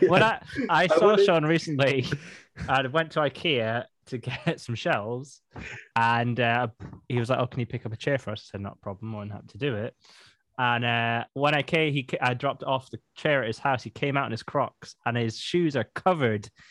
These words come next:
Speaker 1: in Jibbitz, which are the little bits you put on his shoes. And Sean, where did you get your Jibbitz from?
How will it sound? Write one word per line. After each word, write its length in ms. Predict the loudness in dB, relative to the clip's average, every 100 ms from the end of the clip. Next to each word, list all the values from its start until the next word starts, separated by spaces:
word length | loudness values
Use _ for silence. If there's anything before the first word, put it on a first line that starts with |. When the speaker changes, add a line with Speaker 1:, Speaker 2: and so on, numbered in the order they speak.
| _ -2
Speaker 1:
in 160 | 0 0
Jibbitz, 720 | 2 0 0 -6 -12 -18 -18 _
which 260 | -6 -4 0
are 160 | 0 0
the 380 | 0 0 -2 -2
little 220 | -4 -6
bits 540 | -6 -6 -8 -20 -14 -8
you 160 | -8
put 200 | -4 -4
on 60 | -4
his 100 | -4
shoes. 340 | -4 -6 -6
And 100 | -12 -16
Sean, 220 | -12 -8
where 120 | -6
did 100 | -6
you 80 | -6
get 120 | -6
your 100 | -4
Jibbitz 300 | -2 -4 -4
from? 240 | -6 -8